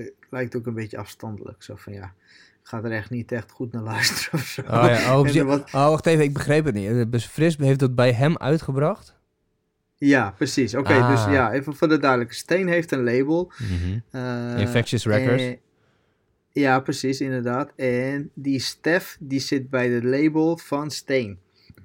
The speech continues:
Speaker 2: Ah ja, oké.
Speaker 1: De-, dus die plaat is uitgebracht onder de label van Steen.
Speaker 2: Ja, ja, ja, ja. Oké. Moet je maar even een linkje sturen, zet ik het wel even in het, eh, in het artikel. Ik ben wel heel benieuwd ook nu naar, eh, naar die, eh,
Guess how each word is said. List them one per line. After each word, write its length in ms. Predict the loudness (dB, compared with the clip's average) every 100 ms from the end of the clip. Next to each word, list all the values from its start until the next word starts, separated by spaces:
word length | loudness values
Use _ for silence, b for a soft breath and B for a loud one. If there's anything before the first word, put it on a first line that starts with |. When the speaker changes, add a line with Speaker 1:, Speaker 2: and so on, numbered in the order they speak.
| _ _ _ _ _ _ _ _ _ _
Speaker 2:
Ah 180 | -4 -4
ja, 240 | -4 -8 -20 _ _ _
oké. 360 | -10 -8 -10 -12 _ _ -14
Speaker 1:
De-, 160 | -14 _ _ _
dus 140 | -6
die 100 | -4
plaat 380 | -2 2 2 2
is 140 | -2 -4
uitgebracht 640 | -4 -4 -4 -2 -2 -6
onder 300 | -6 -2 -2
de 120 | -2
label 320 | -2 -6 -8
van 180 | -10 -14
Steen. 380 | -14 -16 -16 -18 _ _ _ _ _ _ _ _ _
Speaker 2:
Ja, 400 | _ -4 -2 -2
ja, 180 | -2 -6 -10
ja, 120 | -12
ja. 580 | -14 -14 -16 -20 _ -12
Oké. 240 | -10 -10 -12 -18 b b b b b _
Moet 100 | 0
je 60 | 2
maar 100 | 2
even 160 | 2
een 80 | 2
linkje 260 | 2 0 -4
sturen, 360 | -4 -2 -2
zet 120 | -4 -6
ik 80 |
het 100 | -6
wel 180 | -2 -2
even 200 | -2 -4
in 80 | -4
het, 180 | -4 -4
eh, 260 | -4 -4
in 60 | -4
het 100 | -8
artikel. 300 | -8 -8 -6
Ik 60 | -4
ben 100 | 0
wel 80 |
heel 180 | 0 0
benieuwd 360 | 0 0 0 -2
ook 140 | -4
nu 160 | -2 -2
naar, 220 | -2 -2
eh, 200 | -4 -4
naar 120 | -6 -6
die, 280 | -8 -8
eh, 100 | -10